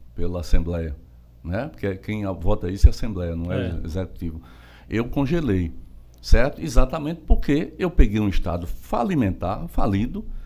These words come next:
Speaker 1: e eu tinha que dar o exemplo, porra. Eu tinha um, um cem mil funcionários que diziam, "Homem, tem que trabalhar e nós precisamos ultrapassar esse momento. Então eu não vou aumentar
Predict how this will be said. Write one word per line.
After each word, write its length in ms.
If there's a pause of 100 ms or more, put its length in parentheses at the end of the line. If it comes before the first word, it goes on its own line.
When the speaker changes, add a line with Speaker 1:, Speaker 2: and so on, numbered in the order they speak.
(140)
Speaker 1:
e 80
eu 100
tinha 240
que 120
dar 180
o 100
exemplo, 460
porra. 240
Eu 80
tinha 200
um, 600
um 240 (240)
cem 360
mil 320
funcionários 840
que 140
diziam, 400
"Homem, 240
tem 220
que 80
trabalhar 500
e 40
nós 140
precisamos 420 (160)
ultrapassar 600
esse 180
momento. 500
Então 280
eu 40
não 140
vou 160
aumentar 540